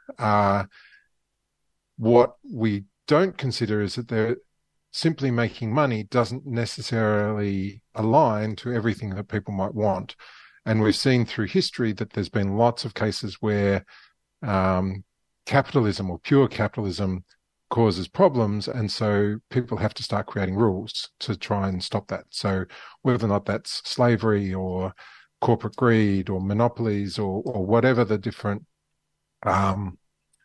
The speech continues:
situation is, we've had governments come up with legislation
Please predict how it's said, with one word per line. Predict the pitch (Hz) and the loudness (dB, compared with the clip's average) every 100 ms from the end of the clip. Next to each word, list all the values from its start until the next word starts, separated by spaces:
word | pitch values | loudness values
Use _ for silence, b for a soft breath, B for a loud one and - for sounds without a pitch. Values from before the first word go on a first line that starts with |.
| _ - | _ -4
situation | - - 110 98 120 | 0 2 2 0 -2
is, | 175 185 139 107 101 - _ | 4 6 6 4 -2 -12 _
we've | 120 113 - | -2 -2 0
had | 117 101 | -2 0
governments | 113 113 110 104 | 0 0 -2 -4
come | - 101 | -6 -4
up | 98 - | -4 -6
with | 95 | -4
legislation | 104 95 90 139 135 113 113 101 95 | -4 -4 -2 2 4 2 0 0 -2